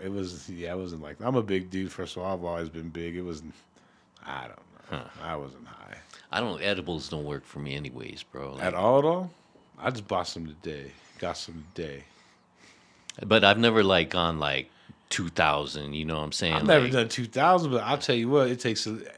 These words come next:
Speaker 1: to get m-, to get my rocks off, it takes a good hundred. Like, a hundred would be
Speaker 2: See, I can do a hundred and not feel shit. I do,
Speaker 1: Yeah,
Speaker 2: like,
Speaker 1: I mean
Speaker 2: three of those and not,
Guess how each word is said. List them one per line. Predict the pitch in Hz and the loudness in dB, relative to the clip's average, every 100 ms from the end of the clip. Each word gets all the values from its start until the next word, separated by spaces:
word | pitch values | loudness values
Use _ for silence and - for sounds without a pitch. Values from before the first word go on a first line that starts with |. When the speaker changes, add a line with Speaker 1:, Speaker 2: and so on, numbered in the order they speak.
| - | -14
Speaker 1:
to | - 113 | -8 -6
get | 113 143 120 | 0 2 2
m-, | 120 117 - - | -2 -6 -10 -14
to | 113 | -8
get | 117 120 | -4 -4
my | 110 104 | -2 -4
rocks | 98 110 127 - - | -2 -2 -2 -4 -4
off, | 139 127 | -4 -6
it | 123 - | -8 -8
takes | 120 107 - - - _ _ - | -6 -6 -10 -14 -16 _ _ -12
a | 101 | -10
good | 104 110 104 | -4 0 0
hundred. | 90 127 117 117 107 | 0 -2 -2 -6 -8
Like, | 104 | -8
a | 101 | -6
hundred | 98 120 117 95 | -4 -4 -4 -6
would | 101 92 | -10 -8
be | 98 95 95 - | -8 -8 -10 -12
Speaker 2:
See, | - 90 | -6 -4
I | 85 | -4
can | - 82 | -4 -6
do | 78 | -6
a | 69 | -6
hundred | 71 80 71 65 | -6 -8 -8 -10
and | 65 | -10
not | 67 62 | -10 -12
feel | - - | -14 -12
shit. | - - 71 | -10 -8 -6
I | 73 | -8
do, | 73 | -8
Speaker 1:
Yeah, | 67 | -6
Speaker 2:
like, | 65 | -6
Speaker 1:
I | |
mean | 71 | -4
Speaker 2:
three | 85 85 78 | -4 -2 -2
of | 69 | -2
those | 62 64 - | -8 -10 -12
and | 67 | -10
not, | 65 | -10